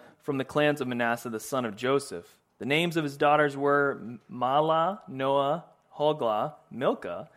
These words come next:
and Tirzah." And they stood before Moses and before Eleazar the priest and before the chiefs and all the congregation at, at the entrance of the tent of meeting, saying, "Our father died in the wilderness.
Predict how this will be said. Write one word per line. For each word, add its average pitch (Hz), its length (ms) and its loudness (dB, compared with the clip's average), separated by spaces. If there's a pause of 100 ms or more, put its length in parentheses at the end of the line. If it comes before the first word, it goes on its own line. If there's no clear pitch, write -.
(220)
and 117 200 -6
Tirzah." 123 500 -6 (640)
And 139 80 0
they 151 80 6
stood 214 240 6
before 196 240 0
Moses 175 500 4
and 147 100 -4
before 139 260 0
Eleazar 139 540 4
the 117 100 -2
priest 156 640 -4
and 127 140 -8
before 143 260 -6
the 127 60 -6
chiefs 196 480 -12
and 123 120 -4
all 156 100 2
the 147 80 -6
congregation 139 720 -4
at, 113 80 -8 (140)
at 151 80 -6
the - 120 -18
entrance 156 400 -8
of 139 60 -8
the 120 80 -10
tent 151 240 -10
of 143 60 -8
meeting, 147 260 -8
saying, 123 460 -6 (400)
"Our 135 80 4
father 190 360 2
died 165 480 2
in 156 140 -4
the 147 80 -2
wilderness. 143 680 -2